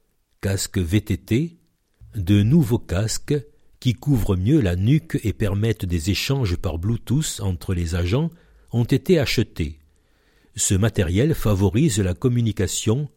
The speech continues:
lors des patrouilles et des interventions. Casque plus bouclier balistique. Six casques et six boucliers balistiques. Des équipements dernier cri résistant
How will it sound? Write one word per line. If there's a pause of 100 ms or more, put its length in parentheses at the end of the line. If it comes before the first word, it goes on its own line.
lors
des
patrouilles
et
des
interventions. (1600)
Casque (160)
plus
bouclier
balistique. (1000)
Six
casques
et
six
boucliers
balistiques. (800)
Des
équipements
dernier
cri
résistant